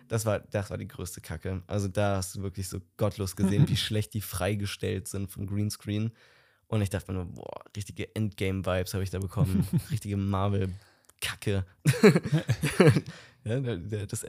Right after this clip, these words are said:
Speaker 1: die kleine Prise Marvel-Hate muss in jeder Folge drin sein.
Speaker 2: <laughs> Oh, oh, oh, warte, warte, warte, da kann ich eigentlich noch was zu.
Speaker 1: <laughs> Okay,
Speaker 2: Aber das
Speaker 1: hau
Speaker 2: ist,
Speaker 1: raus.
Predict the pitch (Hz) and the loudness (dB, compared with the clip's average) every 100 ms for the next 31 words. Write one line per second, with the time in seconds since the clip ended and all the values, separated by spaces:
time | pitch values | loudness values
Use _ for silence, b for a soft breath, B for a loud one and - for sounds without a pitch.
0 | 123 127 110 131 139 - 131 120 117 160 | -6 -4 -2 -2 -2 0 0 2 2 2
1 | 139 143 139 135 90 226 147 135 131 120 | 2 0 0 0 8 10 10 8 6 4
2 | 117 120 107 101 104 - - - 196 196 | 4 4 2 0 -4 -8 -2 6 8 8
3 | 202 196 156 165 156 151 143 139 123 123 | 8 8 8 6 6 4 4 2 2 -2
4 | 135 139 139 131 139 - 123 - 127 131 | 0 -2 0 2 0 0 -6 -6 -4 -4
5 | 110 170 - 143 170 - 151 170 190 185 | 2 4 4 4 6 6 8 8 8 4
6 | 165 170 | 8 6